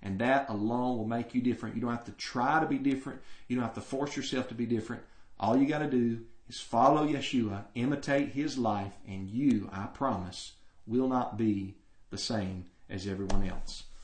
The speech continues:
What you believe affects your behavior. If you truly believe there's a creator and you truly believe he sent his son as our Savior, our Messiah, that will affect your behavior. If it doesn't affect your behavior, then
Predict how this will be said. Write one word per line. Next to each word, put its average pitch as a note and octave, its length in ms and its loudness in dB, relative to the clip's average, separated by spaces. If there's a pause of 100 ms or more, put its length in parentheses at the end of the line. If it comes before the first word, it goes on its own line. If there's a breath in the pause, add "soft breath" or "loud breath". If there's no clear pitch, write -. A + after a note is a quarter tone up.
(200 soft breath)
What A2+ 340 2
you D3+ 100 6
believe E3+ 640 6 (480)
affects B2+ 580 -2
your B2 200 0
behavior. G#2+ 560 -4 (600 soft breath)
If - 160 -12
you A#2+ 140 4
truly D3+ 320 6
believe D#3+ 320 6
there's D3+ 160 2
a D#3 60 -2
creator A2 480 0
and F#2+ 120 -4
you G#2+ 120 -2
truly C#3+ 320 0
believe D#3 320 4
he C3+ 100 -2
sent D3 300 -4
his C3 180 -4
son B2+ 300 -2
as G2 100 -6
our G#2+ 140 -4
Savior, B2 420 -4
our G#2 100 -2
Messiah, A2+ 580 -2 (640 soft breath)
that A2+ 540 2
will C#3+ 460 4
affect C#3+ 640 -4
your B2 240 0
behavior. A2+ 580 -2 (140)
If B2 200 0
it A2+ 220 -4
doesn't F3+ 400 -2
affect D3+ 460 -8
your B2+ 80 -6
behavior, A#2 640 -6 (440 soft breath)
then G#2 260 -2